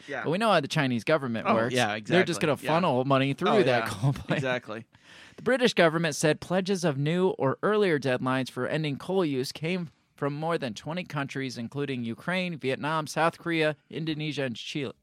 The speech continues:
Speaker 2: Chile. Some came with notable caveats, such as Indonesia's request for additional aid before committing to bring its deadline forward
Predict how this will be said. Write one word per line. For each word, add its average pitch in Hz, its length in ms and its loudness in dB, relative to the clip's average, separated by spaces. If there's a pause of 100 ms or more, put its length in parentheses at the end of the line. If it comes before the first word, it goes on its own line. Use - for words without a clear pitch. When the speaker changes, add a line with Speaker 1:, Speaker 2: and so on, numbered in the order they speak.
(140)
Speaker 2:
Chile. 147 360 -2 (1200)
Some 226 260 0
came 202 240 0
with 151 140 -2
notable 151 480 0
caveats, 120 640 -4
such 156 280 -4
as 131 160 -2
Indonesia's 156 640 -6
request 190 460 -2
for 135 100 -2
additional 170 520 0
aid 131 280 0
before 175 380 -2
committing 147 500 -4
to - 140 -10
bring 147 340 -4
its - 120 -14
deadline 123 420 -2
forward 123 440 -4